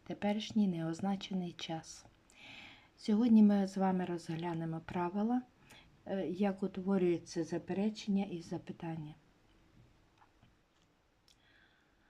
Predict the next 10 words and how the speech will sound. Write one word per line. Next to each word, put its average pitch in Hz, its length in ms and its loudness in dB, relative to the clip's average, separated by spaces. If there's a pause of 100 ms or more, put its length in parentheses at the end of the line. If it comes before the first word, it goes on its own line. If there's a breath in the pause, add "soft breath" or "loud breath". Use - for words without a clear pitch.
(440 soft breath)
Для 208 220 4
утворення 208 680 6
заперечення 196 920 0
і 180 100 -6
запитання, 165 960 -4
коли 202 460 2 (400)
дієслово 165 920 0 (760 soft breath)
виражає 185 960 2
якусь 165 560 -2 (100)
дію. 156 480 0